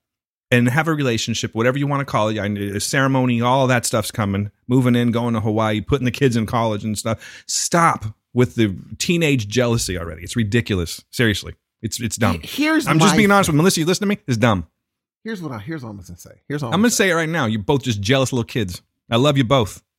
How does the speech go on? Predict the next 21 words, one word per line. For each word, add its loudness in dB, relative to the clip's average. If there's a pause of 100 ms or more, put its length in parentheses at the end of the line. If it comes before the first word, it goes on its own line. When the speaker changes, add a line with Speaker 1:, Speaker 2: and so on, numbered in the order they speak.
(560)
Speaker 1:
Jealous. -2
Speaker 2:
<laughs> -20 (720)
Oh, 2 (440)
yeah, 2
you 2
Speaker 1:
Stop. 4
Speaker 2:
met -6
her. -20 (320)
Speaker 1:
Yeah. 0 (380)
Instantly 2
loved 0
her. 0
But -2
you -2
know 0
what? -2
She's -2
jealous, 2
just 0
like -2
you. 0